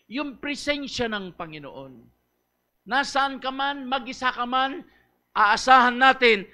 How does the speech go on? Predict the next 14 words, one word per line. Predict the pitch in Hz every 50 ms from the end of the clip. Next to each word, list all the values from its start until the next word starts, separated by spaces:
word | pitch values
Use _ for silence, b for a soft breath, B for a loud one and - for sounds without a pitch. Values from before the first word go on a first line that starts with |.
| _ -
na | 180 196 240 226 240
ang | 240 226 -
paningin | - 240 226 226 226 240 269 285 277 277
ng | 269 247 226
Panginoon, | - 233 226 226 226 220 208 190 151 b b b b b
ang | 240 240 226
presensya | 175 - 247 247 202 - - - 277 294 294 262 - - 269 262
ng | 254 247 226 202
Panginoon | - 226 214 214 208 202 190 180 147 B B B B
ay | 196 208 196
nasa | 185 175 170 - - 151
sa | - - 135
iyo. | 139 147 175 196 175 - _ _ _ _ _
Bakit? | - 180 233 247 240 - 277 254 185 - b